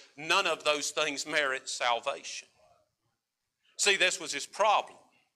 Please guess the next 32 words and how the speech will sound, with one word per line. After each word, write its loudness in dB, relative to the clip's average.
None 4
of 0
those -2
things 0
merit 2
salvation. 2
You -8
see, 0
when 0
we 2
consider 0
the -2
prayer 4
of 2
the 2
Pharisee, 2
we 4
realize 4
that 2
instead 2
of -2
focusing -2
on -4
God, 2
he -10
focused -8
on -4
himself. -12
"God, 4
I 6
want 2
you 0